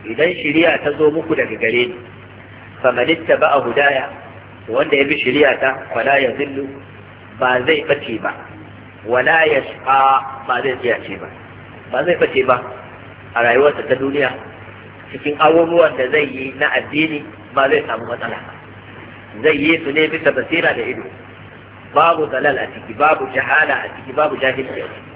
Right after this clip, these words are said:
"Wala yashqa", in an je lahira ko ba zai tsiyata ba. Allah madaukakin sarki zai masa kyakkyawan sakamako ranar gobe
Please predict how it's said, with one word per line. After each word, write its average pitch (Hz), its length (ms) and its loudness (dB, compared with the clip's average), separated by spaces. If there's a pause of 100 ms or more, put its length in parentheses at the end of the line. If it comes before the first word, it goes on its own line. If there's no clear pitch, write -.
(440)
"Wala 156 240 6
yashqa", 196 420 4 (100)
in 151 60 -10
an 165 160 -10
je 170 80 -4
lahira 175 360 2
ko 170 100 -4
ba 143 140 0
zai 147 120 2
tsiyata 123 360 -2
ba. 101 120 -8 (880)
Allah 143 220 4
madaukakin 139 460 -2
sarki 139 280 -2
zai 139 160 4
masa 139 200 -2
kyakkyawan 139 680 2
sakamako 113 560 -2
ranar 104 200 0
gobe 101 220 -6